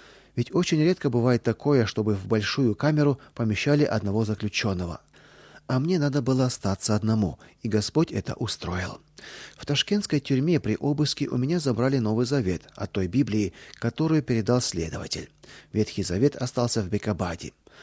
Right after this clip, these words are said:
Он был у меня спрятан в рабочей зоне, куда я уже не мог попасть после того, как мне объявили, что пойду на этап. Одному интересующемуся заключенному я объяснил, как найти книгу, и сказал, чтобы взял ее себе.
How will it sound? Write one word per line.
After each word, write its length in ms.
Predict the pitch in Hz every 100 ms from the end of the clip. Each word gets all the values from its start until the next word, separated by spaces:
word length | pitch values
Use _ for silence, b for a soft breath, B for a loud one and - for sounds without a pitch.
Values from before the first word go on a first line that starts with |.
| B B
Он 180 | 175 170
был 160 | 165
у 60 | -
меня 240 | 139 131
спрятан 440 | 127 - 117 120 117
в 60 |
рабочей 400 | 120 107 107 -
зоне, 360 | 117 123 151 107
куда 260 | - 87 101
я 160 | 101
уже 220 | 92 95
не 100 | 104
мог 220 | 117 131 127
попасть 520 | 92 - 110 - -
после 260 | 87 - 85
того, 340 | 90 117 120 B B
как 200 | - 110
мне 180 | 123 143
объявили, 600 | - 107 101 110 131 127 b b
что 180 | - 151
пойду 340 | 143 110 110 113
на 220 | 113 104
этап. 340 | - 87 - - _ B B B -
Одному 400 | 117 147 175 -
интересующемуся 920 | 135 127 117 151 139 131 113 101 92
заключенному 760 | 92 87 - 143 143 127 117 B B B B
я 240 | 110 165
объяснил, 500 | 147 120 - 151 147
как 240 | 127 139 127
найти 280 | 117 -
книгу, 500 | 127 107 117 107 90 b b b
и 100 | 127
сказал, 340 | - 123 151
чтобы 280 | - 113 98
взял 280 | 92 113 107
ее 220 | 98 95
себе. 420 | - 87 87 87